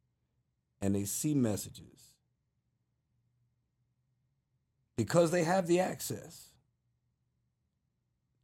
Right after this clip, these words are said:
to your phone and to your Instagram? Do you think that it is proper for one person to have access to one of the mates'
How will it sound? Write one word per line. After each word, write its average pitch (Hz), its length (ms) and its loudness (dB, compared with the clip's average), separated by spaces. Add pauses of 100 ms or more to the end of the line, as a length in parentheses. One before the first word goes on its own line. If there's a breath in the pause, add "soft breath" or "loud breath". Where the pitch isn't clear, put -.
(120)
to 156 120 2
your 139 180 6
phone 95 500 -2
and 107 140 -4
to 123 100 -4
your 113 140 2
Instagram? 92 580 -8 (1700)
Do 147 120 4
you 202 180 0
think 170 260 0
that 135 180 -4
it 139 140 -2
is 104 240 -2 (500)
proper 127 440 -2 (1040)
for 110 180 4
one 190 280 2
person - 420 -4 (640)
to 110 60 -6
have 104 300 -2
access 113 840 -6 (200)
to 113 140 0
one 123 300 2
of 113 120 0
the 113 80 2
mates' 107 760 0